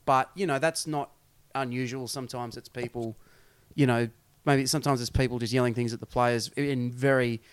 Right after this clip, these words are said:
rare and unfortunate circumstances, there's somebody throwing something at one of the players. That always really sucks. But nobody really knew the extent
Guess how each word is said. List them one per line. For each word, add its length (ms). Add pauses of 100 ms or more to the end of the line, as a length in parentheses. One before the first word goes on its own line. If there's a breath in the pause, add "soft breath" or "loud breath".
(320 soft breath)
rare 580
and 260
unfortunate 460
circumstances, 720
there's 140
somebody 400
throwing 320
something 300
at 40
one 120
of 40
the 60
players. 400
That 100
always 260
really 200
sucks. 340 (840 soft breath)
But 120
nobody 320
really 340
knew 720
the 80
extent 560